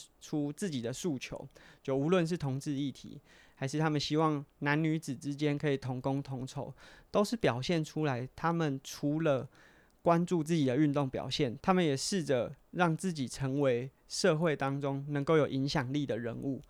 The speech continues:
今天分享的两个集数啊，都有一个特征，就是这两个教练在，呃，可能更高层或者是球员之间，就夹在两者之间的难处，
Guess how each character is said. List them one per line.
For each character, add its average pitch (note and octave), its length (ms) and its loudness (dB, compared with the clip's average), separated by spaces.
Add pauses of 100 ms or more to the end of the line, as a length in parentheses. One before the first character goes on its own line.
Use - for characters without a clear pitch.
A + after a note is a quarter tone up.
(240)
今 G#3+ 200 2
天 G#3 220 6
分 G3 260 4
享 D#3 200 0
的 B2+ 100 -2
两 B2+ 220 -2
个 B2+ 120 -6
集 B2+ 260 -6
数 D3 240 -2
啊， B2 260 -2 (460)
都 G#3+ 200 8
有 C#3+ 400 2 (140)
一 D#3+ 80 -4
个 E3 80 2
特 F3+ 260 6
征， C#3+ 340 0
就 D3+ 120 -2
是 D3+ 340 0
这 G3+ 140 2
两 D3 180 4
个 C3 120 -4
教 D3+ 240 4
练 D3 240 0
在， D3 320 2 (380)
呃， B2+ 340 -6
可 C3+ 100 -4
能 B2 260 -2
更 F3+ 200 6
高 E3+ 260 6
层 C3+ 340 -2 (220)
或 D#3+ 180 4
者 C#3 80 2
是 D#3 380 0 (400)
球 D3 300 4
员 C#3+ 200 6
之 D#3 220 -2
间， D3 340 0 (120)
就 F3 120 -4
夹 D#3+ 280 4
在 F#3+ 180 4
两 D#3 260 0
者 D#3 200 2
之 C#3+ 160 -6
间 D3 180 0
的 C3+ 120 -2
难 B2+ 280 -4
处， C3+ 260 -4